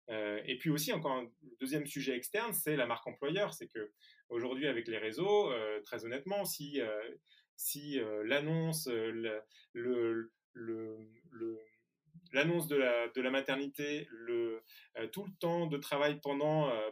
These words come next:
pendant la, pendant la phase de création de l'enfant et le, le retour à la,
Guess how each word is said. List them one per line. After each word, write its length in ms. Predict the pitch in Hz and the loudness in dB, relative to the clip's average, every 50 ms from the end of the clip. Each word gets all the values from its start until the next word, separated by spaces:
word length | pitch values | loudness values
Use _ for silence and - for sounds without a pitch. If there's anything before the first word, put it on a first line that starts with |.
| - | -4
pendant 220 | - 127 123 127 123 | -6 -4 -4 -2 -2
la, 260 | 117 107 104 104 107 - _ _ - | -2 -2 -4 -6 -6 -10 _ _ -18
pendant 160 | 113 110 113 | -14 -12 -10
la 100 | 110 110 | -10 -8
phase 180 | - 127 120 | -6 -6 -6
de 60 | 123 117 | -6 -8
création 420 | - - 135 131 127 - - 143 | -6 -4 -2 -2 -2 -2 -4 -6
de 120 | 135 123 117 | -4 -2 -2
l'enfant 480 | 117 123 123 - - 147 147 147 143 | -2 -2 -2 -4 -2 -2 0 0 0
et 280 | 135 131 143 147 160 165 | 0 2 4 4 6 6
le, 260 | 160 147 127 123 123 | 6 4 2 0 0
le 120 | 127 123 127 | -2 -2 0
retour 420 | 127 143 143 - - 160 151 127 | 0 0 0 0 0 0 0 2
à 60 | 120 | 0
la, 180 | 113 110 110 | 0 -2 -4